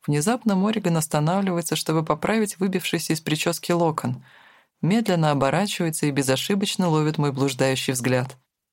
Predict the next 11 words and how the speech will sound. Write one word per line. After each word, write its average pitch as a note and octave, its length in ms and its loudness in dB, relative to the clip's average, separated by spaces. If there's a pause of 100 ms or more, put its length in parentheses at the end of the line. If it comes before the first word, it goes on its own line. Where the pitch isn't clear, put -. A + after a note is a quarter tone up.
(400)
Немного C#3+ 440 2
робкая C#3 360 0
улыбка C3+ 400 0
на B2 120 2
миг C3 180 0
расцветает D3+ 680 -2
на C#3+ 100 2
губах, C#3+ 380 0
созданных D#3 460 0
для C#3 140 0
поцелуев, D#3+ 680 -2